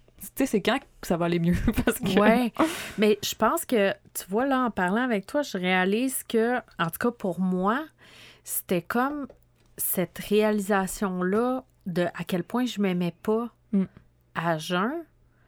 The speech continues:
Speaker 2: c'était ça qui rendait ça aussi difficile. Puis c'est ça qui est dur, c'est de retrouver justement ce,
Speaker 1: Ouais.
Speaker 2: tu sais, cette espèce de feeling-là de pas se sentir comme la merde de vingt-quatre heures sur
Speaker 1: Mm.
Speaker 2: vingt-quatre, là.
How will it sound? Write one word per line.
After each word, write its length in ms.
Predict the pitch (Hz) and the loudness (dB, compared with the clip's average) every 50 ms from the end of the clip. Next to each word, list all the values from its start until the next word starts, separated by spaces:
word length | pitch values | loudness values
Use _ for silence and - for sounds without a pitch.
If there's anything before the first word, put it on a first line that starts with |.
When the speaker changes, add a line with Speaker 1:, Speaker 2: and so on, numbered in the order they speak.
| _ _ _ _ _ _ _ _ - | _ _ _ _ _ _ _ _ -12
Speaker 2:
c'était 280 | - - - - 170 151 | -12 -8 -4 -4 -2 -2
ça 200 | - - 277 294 | -2 -4 -4 -4
qui 160 | - - 254 | -2 -2 -2
rendait 360 | 165 175 175 185 180 180 175 | 0 0 0 0 0 0 -2
ça 180 | 165 - - 240 - - - | -2 -2 -2 -4 -4 -4 -4
aussi 420 | - 214 208 - - - - 262 240 | -4 -2 -2 -2 -2 -4 -4 -4 -4
difficile. 840 | 214 190 170 - - - - - - 254 262 254 247 220 190 170 - _ _ _ _ - | -4 -4 -6 -6 -6 -6 -4 -2 0 2 2 2 2 2 0 -2 -4 _ _ _ _ -14
Puis 100 | - - - | -12 -6 -4
c'est 120 | - 190 | -2 -2
ça 220 | - - - 302 330 | -2 0 0 0 0
qui 180 | - - 262 214 | 2 2 2 2
est 80 | 202 | 2
dur, 460 | 175 170 180 240 262 294 302 285 262 | 2 0 0 0 0 0 0 -2 -4
c'est 220 | - - - 208 170 | -4 -4 -2 -2 0
de 100 | 170 190 196 | 0 0 -2
retrouver 600 | 190 - - - - 240 226 196 196 254 277 254 | -2 -4 -8 -6 -4 -2 -2 0 0 0 0 0
justement 580 | 240 - - - - 190 190 208 233 254 262 233 | -2 -4 0 2 2 2 2 2 0 0 0 -2
ce, 500 | - - - 214 190 185 180 175 170 175 - - - | -2 -2 0 2 2 2 2 0 -2 -4 -6 -4 0
Speaker 1:
Ouais. 200 | 196 185 180 - - - - - _ _ - | 0 0 0 -2 -6 -14 -20 -20 _ _ -8
Speaker 2:
tu 60 | - - | -2 -2
sais, 60 | 240 240 | -2 -2
cette 200 | - - - 196 | -2 -2 -2 -2
espèce 400 | 175 170 - - 220 220 208 - | -2 -2 -2 -2 -2 -2 0 0
de 120 | 196 180 | 0 -2
feeling-là 640 | 170 - - 214 185 190 190 185 180 190 214 233 240 | -2 0 -2 0 0 0 0 0 0 0 0 0 0
de 220 | 220 214 180 170 - _ - | 0 0 0 0 -2 _ -4
pas 120 | 214 202 | -4 -4
se 80 | - - - | -4 -4 -2
sentir 500 | - 202 196 190 - - - 233 233 226 | -2 -2 -2 -2 -4 -4 -2 -2 -2 0
comme 280 | - 220 202 190 190 | 0 -2 0 0 -2
la 160 | 185 180 180 170 | -2 0 0 0
merde 360 | 180 180 190 208 214 208 190 | 0 0 0 0 0 0 0
de 280 | 180 175 175 175 175 170 | 0 0 0 -2 -2 -2
vingt-quatre 440 | 175 175 175 - - 185 180 - 190 | -4 -4 -4 -2 -2 -4 -2 -2 -2
heures 120 | 190 196 | -2 -2
sur 160 | - - 190 | 0 2 2
Speaker 1:
Mm. 40 | 190 | 2
Speaker 2:
vingt-quatre, 540 | 190 180 180 180 - - 269 349 370 - - | 4 2 0 -2 -2 0 0 0 0 0 0
là. 160 | 370 392 392 | 2 2 2